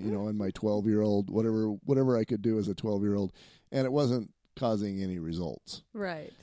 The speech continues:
Speaker 1: And it turned out that the mice scratching that I could hear was mice on the exterior of the home climbing up the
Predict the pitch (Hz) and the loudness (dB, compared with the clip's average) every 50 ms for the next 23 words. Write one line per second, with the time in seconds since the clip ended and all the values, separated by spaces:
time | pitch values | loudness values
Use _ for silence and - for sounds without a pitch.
0 | - - - 110 101 - - 156 165 156 135 131 135 131 123 107 - - 107 110 | -8 -4 -4 -4 -2 2 2 2 2 4 4 4 4 4 4 4 2 0 0 0
1 | 101 92 87 101 107 104 101 95 95 101 107 113 127 139 139 131 - - - 120 | 0 0 -2 -2 0 2 2 2 0 0 -2 -2 -2 -2 -2 -2 -4 -4 -2 -2
2 | 104 90 - - - 92 90 92 95 92 95 92 90 - 92 - - - 123 127 | -2 -2 -2 -4 -6 -6 -4 -4 -4 -2 -2 -4 -4 -4 -6 -6 -2 0 0 2
3 | 120 110 101 92 95 82 95 104 101 95 - - 92 85 87 90 90 78 - - | 2 2 0 0 -2 -4 -4 -4 -4 -4 -6 -6 -8 -6 -6 -6 -6 -6 -8 -10
4 | - - - _ - 180 202 185 156 135 123 110 104 95 90 87 87 87 82 82 | -12 -12 -4 _ 4 4 4 4 4 4 4 4 2 2 0 -4 -4 -4 -4 -4
5 | 85 87 87 90 92 - _ _ _ _ _ _ - - 123 120 117 117 113 104 | -4 -4 -6 -8 -10 -12 _ _ _ _ _ _ -8 -6 -4 -2 -2 -2 -2 -2
6 | 104 104 98 92 - 104 104 98 98 92 90 87 85 85 85 87 | -2 -4 -4 -6 -8 -10 -8 -4 -4 -2 -2 -2 -2 -4 -4 -6